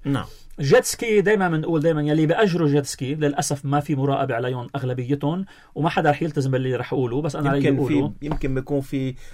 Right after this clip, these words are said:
Speaker 1: آه، تنحسب نادي واحد أو،
Speaker 2: قلت، قلت
Speaker 1: آه،
Speaker 2: الأغلبية. بعد
Speaker 1: إيه.
Speaker 2: دايمًا بحط على جنب
Speaker 1: إيه.
Speaker 2: عشرة بالمية بيحترموا القوانين.
Speaker 1: نعم.
Speaker 2: دايمًا ممنوع تعطي لجيت سكي لولد عمره عشر سنين واثناعش سنة تيسوقوا لوحده.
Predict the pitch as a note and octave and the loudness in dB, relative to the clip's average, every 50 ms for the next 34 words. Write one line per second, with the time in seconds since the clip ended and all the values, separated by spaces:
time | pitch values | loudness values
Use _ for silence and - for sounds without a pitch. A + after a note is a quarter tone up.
0 | - - - F#2+ G#2 - B2 B2+ C3 B2+ - - B2 G#2 G#2 A2+ B2 B2+ A#2 A2 | -16 -12 -8 -6 -4 -2 0 0 0 -2 -4 -6 -6 -4 -2 -2 -2 -2 -2 -2
1 | A2+ A#2 B2 A#2+ - - - G2 - A#2 A2+ A2 A#2 A#2 G#2 G#2 G#2 G#2 G2+ G2+ | -2 -2 -2 -2 -4 -4 -10 -6 -2 2 2 4 6 6 6 6 6 6 6 6
2 | - G2 - - - - G3 F#3+ F#3+ D#3+ D3 C3 B2 C#3 D3 D#3 E3 F3+ D3+ - | 8 8 8 8 6 6 8 6 6 6 6 4 2 2 0 4 4 6 6 6
3 | - F#3 F3+ D#3+ D3 - - G#3 - - - - F2 - - D3+ E3 E3+ D#3 C#3+ | 6 6 4 2 0 -4 -4 -4 -4 -4 -4 -4 -4 0 2 4 4 4 4 4
4 | F3 F3 F3 F3 F3+ D#3 - E3+ - F3 F3+ - F3+ E3+ E3+ E3+ D#3+ E3+ E3+ E3 | 4 4 4 4 6 6 6 6 6 4 4 4 4 4 4 2 0 0 0 0
5 | E3 D#3+ D#3+ E3+ F#3 F3+ - C#3+ C#3+ C#3 D3+ D3 - - F3+ D#3+ D3 C#3+ C3+ - | 0 2 2 2 0 0 0 0 0 0 -2 -4 -2 0 0 2 2 2 2 2
6 | B2+ A#2+ A2+ A2 A2 B2 D3 - D#3 C#3+ A2+ - C#3+ D3 G#3+ A#3 A3 G#3+ G3+ G3 | 0 0 0 -2 -4 -4 0 2 2 2 2 2 2 4 4 4 4 4 0 0
7 | F#3+ E3 E3 F3 F#3 G3+ G3 E3+ - G3 F3+ - - E3 D#3 C#3 E3 D#3 - - | 0 -2 -2 -2 0 0 0 2 2 2 2 2 2 0 0 0 0 -2 -4 -2
8 | - F3 D#3 D3+ D#3 D3+ D3 C#3 C3+ C#3 C3+ B2+ A#2+ - - C#3 - C#3+ C#3 A#2+ | 0 2 4 4 4 4 2 0 0 -2 -2 -2 -4 -4 -4 -4 -2 -2 -2 -2
9 | - - B2+ A#2 - B2 A2 - C#3+ B2+ A2+ - G#2+ - D3 C3+ A#2 A#2 A2 A#2 | -4 -6 -6 -6 -6 -6 -6 -4 -4 -4 -4 -6 -6 -4 -4 -4 -4 -2 -4 -4
10 | A#2+ - C#3 B2+ C3+ D#3 F#3 | -6 -6 -6 -6 -6 -6 -8